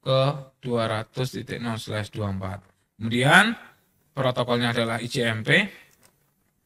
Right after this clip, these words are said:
Saya tidak bisa ngeping. Kemudian actionnya adalah drop,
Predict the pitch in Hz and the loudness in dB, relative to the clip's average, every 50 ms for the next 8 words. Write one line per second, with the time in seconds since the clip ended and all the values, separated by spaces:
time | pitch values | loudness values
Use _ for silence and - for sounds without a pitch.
0 | _ - - 113 110 110 98 - - - 95 - - - 110 110 107 - - 175 | _ -8 -4 -2 -2 -2 -2 -4 -6 -6 -6 -4 -4 -4 -4 -4 -6 -2 0 2
1 | 196 233 277 - - - _ _ _ _ _ _ _ 135 127 123 117 117 113 113 | 2 2 0 -6 -14 -20 _ _ _ _ _ _ _ -8 -6 -4 -2 -2 0 0
2 | 113 117 117 117 117 117 117 120 123 - _ _ _ _ _ _ _ _ _ - | 0 0 0 -2 -2 -4 -6 -10 -14 -18 _ _ _ _ _ _ _ _ _ -2
3 | 147 147 - - 233 240 233 208 196 190 190 180 151 135 127 117 113 120 123 135 | -2 0 0 0 0 0 0 2 2 2 2 2 0 -2 -4 -6 -2 0 2 2
4 | 139 139 - - _ _ _ _ _ _ _ _ _ _ _ _ _ _ _ _ | 2 0 -4 -12 _ _ _ _ _ _ _ _ _ _ _ _ _ _ _ _
5 | _ _ _ - 120 110 101 - | _ _ _ -4 -2 -2 -2 -4